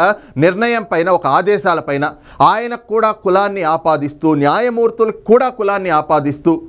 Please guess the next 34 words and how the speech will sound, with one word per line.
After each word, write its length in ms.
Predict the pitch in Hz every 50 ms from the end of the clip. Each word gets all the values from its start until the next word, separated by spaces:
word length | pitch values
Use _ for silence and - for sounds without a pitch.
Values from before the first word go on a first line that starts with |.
| - _ - - - - -
వాళ్ళు 220 | 190 214 214 208
ఆ 160 | 180 165 185
కులము, 440 | - - - 190 175 160 160 180 180
వీళ్ళు 200 | 165 175 196 208
ఈ 100 | 220 247
కులము 420 | - - 214 196 185 175 180 175
అని 100 | 170 165 165 -
చెప్పేసని, 680 | 151 - - 160 151 156 196 190 - 143 147 175 202 208 - - - -
అందుకే 320 | 190 220 254 247 254 240
వీళ్ళకి 300 | 226 226 214 - - 185
మేలు 380 | 151 135 143 170 208 226 226 220 - 196
చేస్తున్నారు 440 | 185 180 - 190 170 170 170 160
అని 140 | 160 156 147 - 147
చెప్పి 420 | 135 - - 185 147 170 214 214 214 - - -
నూట 220 | 143 175 208 208 196
యాభై 420 | 185 180 180 175 175 156 180 175
ఒక్క 240 | 170 170 - - 160
స్థానాలు 460 | 160 - - 160 160 185 208 208 196
వచ్చినందుకు 460 | 180 180 - 175 156 151 151 - 226 202
ఏ 300 | 151 131 147 175 220 214
స్థాయిలో 520 | 220 - - - 175 175 202 226 226 220
విర్రవీగిపోయారు. 1000 | 202 156 156 170 190 214 202 196 185 180 - - 160 156 156 151 156 202 247 262 - - - - -
మరి 160 | 139 160 160 151 131
ఏ 160 | 151 180 220 220
స్థాయిలో 540 | - - - - 190 180 196 226 226 220
ఆనాడు 720 | 208 190 170 170 170 165 185 196 165 160 165 185 226 226 226 - - 135
జులుం 320 | 139 123 165 170 214 240
ప్రదర్శించారు 640 | 233 233 190 170 175 180 135 170 165 147 175 156 147 147
అనేటువంటిది 460 | 143 139 135 - 135 131 127 135 131
కూడా 140 | 151 180 175
గడిచిన 380 | 127 131 131 139 135 202 165
ఐదేళ్లు 400 | - 131 135 131 147 151 147 147 143 -
చూసాం. 260 | 120 104 - - - - - - - - -
కానీ 360 | 165 190 202 185 156 175